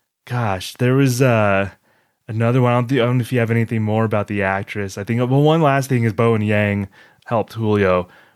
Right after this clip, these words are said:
r-, write this too. So I gotta shout out Bowen Yang for this.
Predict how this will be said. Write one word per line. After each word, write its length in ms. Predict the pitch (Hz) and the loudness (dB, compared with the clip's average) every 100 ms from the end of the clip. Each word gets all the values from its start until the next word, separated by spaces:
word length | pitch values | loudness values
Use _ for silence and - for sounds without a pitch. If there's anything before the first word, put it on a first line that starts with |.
| - | -8
r-, 180 | 107 - | -6 -4
write 280 | 98 92 92 | -2 -2 -4
this 240 | 95 - | -10 -12
too. 360 | - - 95 92 | -18 -12 -10 -10
So 180 | - 98 | -4 0
I 120 | 98 | 2
gotta 180 | 101 92 | 0 -2
shout 260 | - 98 | 0 2
out 160 | 95 90 | 2 2
Bowen 280 | 95 92 90 | 2 2 0
Yang 260 | 87 90 | -4 -6
for 160 | 92 90 | -6 -6
this. 360 | 87 90 90 | -4 -4 -6